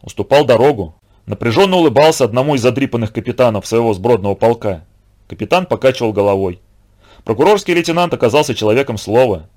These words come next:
человеком чести. Через некоторое время этот капитан был уволен из вооруженных сил по служебному несоответствию, то есть с сохранением воинского звания.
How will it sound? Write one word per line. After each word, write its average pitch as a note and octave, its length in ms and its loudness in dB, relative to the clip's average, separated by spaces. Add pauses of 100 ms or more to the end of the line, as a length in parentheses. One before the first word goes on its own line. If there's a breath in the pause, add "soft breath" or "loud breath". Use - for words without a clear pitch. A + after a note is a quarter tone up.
(240)
человеком F#2+ 500 -4
чести. F#2+ 500 -10 (1200 soft breath)
Через G#2+ 200 -4
некоторое G3+ 360 2
время F#3 260 2
этот D#3+ 140 -2
капитан D#3+ 400 0
был E3 160 2
уволен D#3+ 320 0
из G2+ 80 -6
вооруженных G#2+ 480 -2
сил G2 280 -8 (600)
по G2+ 80 -8
служебному D3 640 -2
несоответствию, G#2 920 -4 (280)
то F3 140 0
есть D#3+ 200 -4 (100)
с - 80 -20
сохранением B2 500 -2
воинского A#2+ 380 -2
звания. G2 480 -4